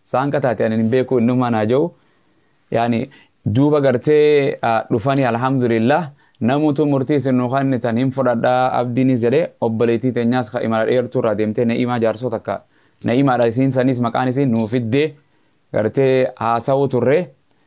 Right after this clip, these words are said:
Namuu yaada asir eenyuun naa ta'a inninis gartee nama filate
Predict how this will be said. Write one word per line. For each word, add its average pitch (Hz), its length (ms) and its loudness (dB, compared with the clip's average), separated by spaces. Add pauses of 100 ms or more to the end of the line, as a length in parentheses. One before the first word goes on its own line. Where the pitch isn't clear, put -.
(180)
Namuu 135 380 0
yaada 120 320 2
asir 127 160 -2
eenyuun 139 380 2
naa 120 200 2
ta'a 139 280 0
inninis 135 500 0
gartee 127 300 0
nama 131 160 0
filate 117 420 0